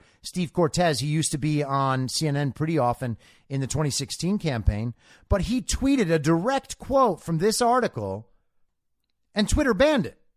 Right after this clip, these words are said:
So now you're actually not even allowed to share the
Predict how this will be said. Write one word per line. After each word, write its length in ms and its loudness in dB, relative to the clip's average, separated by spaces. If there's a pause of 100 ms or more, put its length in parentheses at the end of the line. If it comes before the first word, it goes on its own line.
(1400)
So 160 2
now 180 6
you're 260 4
actually 560 0
not 380 2
even 320 0
allowed 520 2
to 180 -8
share 500 0 (320)
the 400 2